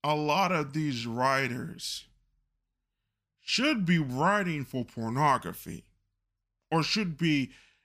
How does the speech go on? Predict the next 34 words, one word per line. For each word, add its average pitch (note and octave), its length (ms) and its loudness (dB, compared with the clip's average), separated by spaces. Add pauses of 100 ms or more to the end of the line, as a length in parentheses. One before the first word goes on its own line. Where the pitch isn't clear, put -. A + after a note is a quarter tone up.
(120)
at C#3 140 2
least F3+ 440 2
in C#3 140 2
some G3 460 2
sort B2+ 320 -2
of - 100 -4
sense. - 640 -2 (600)
But E3 380 2 (560)
it F4+ 360 2 (100)
is, D3+ 580 2
and D#3+ 220 2
I F#3+ 160 4
especially E3+ 800 0
say D#3+ 420 2
this C#3 500 0
in B2+ 320 0 (220)
gr-, C#3+ 300 0
in B2 280 0
honesty, C3 800 0 (300)
and B2 160 0
it's D3 260 0 (320)
really, A3+ 480 4
really F3+ 400 4
fucked - 500 -4
up D#3 140 -2
and C3 280 -2
really F3+ 260 0
sad D3 320 -4
in B2+ 80 -2
the A2 220 -4
end A#2+ 180 -4
of F#2+ 60 -4
the F2+ 80 -6
day. G2 360 -8